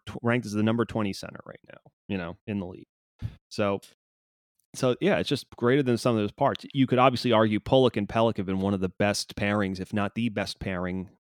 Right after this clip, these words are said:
in the league. Uh, ironically, so is Fox and Lindgren. Um, but yeah, I mean, Nick Leddy, Scott Mayfield, n-, you know, a rookie in Noah Dobson and Andy Green, who's older than, than sin, you know, <laughs> older than dirt, but they just, everyone knows what their role is and they're well coached.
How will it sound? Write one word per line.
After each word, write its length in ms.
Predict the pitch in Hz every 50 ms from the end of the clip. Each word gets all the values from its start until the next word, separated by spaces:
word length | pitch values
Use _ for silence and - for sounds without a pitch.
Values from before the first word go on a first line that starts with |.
| _ _ _ _
in 140 | - 110 101
the 120 | 98 92 87
league. 380 | 101 110 101 85 95 104 - - _ _ _ -
Uh, 80 | - - -
ironically, 460 | 117 110 101 101 101 104 98 104 95
so 160 | 90 - 98 92
is 80 | 98 -
Fox 320 | - 90 87 85 - -
and 100 | 80 90
Lindgren. 400 | 113 139 117 87 73 67 95 104 _ _ _ _ - - - - _ _ -
Um, 460 | 95 95 92 92 90 87 90 90 - _ _ _ _ _ - _ -
but 300 | 107 98 92 95 95 - _ _ _ _ -
yeah, 220 | - 156 185 - 80
I 100 | 98 101
mean, 420 | 98 92 90 90 87 90 101 117 _ _ _ _ _ _ -
Nick 200 | 107 113 - 104
Leddy, 240 | 101 98 98 101 98
Scott 320 | - - 107 92 92 90
Mayfield, 500 | 95 92 90 - - 101 98 95 95 101
n-, 80 | 104 - -
you 100 | 110 101
know, 180 | 95 85 -
a 100 | 90 92
rookie 320 | 87 101 104 98 - 104 98
in 80 | 95
Noah 200 | 95 92 90 95
Dobson 440 | 92 98 90 90 95 - - 104 98
and 120 | 92 92 90
Andy 220 | 92 92 92 87
Green, 300 | - 92 95 101 104 98
who's 140 | 95 87 95
older 240 | 87 90 92 95 85
than, 200 | 78 85 85 _ _ -
than 300 | 120 101 90 87 87 85
sin, 440 | - - - 107 95 98 113 113 113
you 80 | 113 95
know, 200 | 87 92 107 - _ -
<laughs> 280 | 135 - - 143 117 -
older 220 | 131 117 110 107
than 180 | 95 107 98 90
dirt, 260 | 110 107 117 110 - _ -
but 200 | - 101 98 - _ _ _ _ _ _ _ _ _ _ _ _ _ _ _ -
they 120 | 113 127
just, 280 | 127 143 151 143 - -
everyone 320 | 98 90 123 127 131 135
knows 220 | 131 131 139 131
what 100 | 131 127
their 120 | - 135 131
role 320 | 110 92 107 147 156 107
is 120 | 92 82 82
and 100 | 76 85
they're 100 | 92 95
well 180 | 95 104 107
coached. 480 | - - 120 151 - - - - -